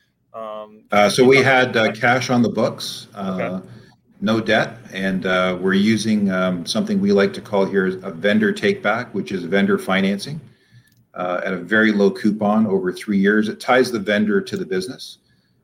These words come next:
Speaker 2: It makes them wanna execute, uh, makes them wanna be part of the team. And so we've got the existing management team that we've acquired, uh, running with us for three years, uh, with some vendor financing. So from a dilution perspective, it was not dilutive. We had the cash on the books,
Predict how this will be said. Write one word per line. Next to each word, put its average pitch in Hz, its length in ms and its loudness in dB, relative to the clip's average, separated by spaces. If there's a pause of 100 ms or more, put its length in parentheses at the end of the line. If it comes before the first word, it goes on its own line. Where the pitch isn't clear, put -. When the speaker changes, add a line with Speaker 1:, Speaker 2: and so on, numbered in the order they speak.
Speaker 2:
It - 80 -10
makes 101 240 0
them 104 100 0
wanna 98 220 2
execute, - 600 -6 (220)
uh, 90 220 -8
makes 95 240 -4
them 101 80 -2
wanna 95 160 0
be 90 100 -6
part 92 260 -2
of 87 80 -2
the 80 60 -8
team. 113 360 0
And 101 80 -4
so 104 120 -2
we've 95 180 2
got 104 240 2
the 101 80 -2
existing 101 440 -2
management 98 400 0
team 98 180 2
that 95 120 -4
we've 92 180 -6
acquired, 107 600 0 (540)
uh, 85 60 -8
running 107 340 4
with 104 200 -2
us 98 120 -4
for - 160 -10
three 101 300 -6
years, 92 540 -2 (440)
uh, 90 140 -8
with 95 160 -4
some 95 200 -4
vendor 95 300 0
financing. 87 640 -6
So 98 180 -2
from 107 220 0
a 101 80 4
dilution 107 560 2
perspective, 143 640 -2
it 185 100 -8
was 190 160 -4
not 202 260 0
dilutive. 185 520 0
We 190 120 0
had 185 140 -4
the - 80 -14
cash - 340 -6
on 87 80 -8
the 87 60 -8
books, 135 460 -4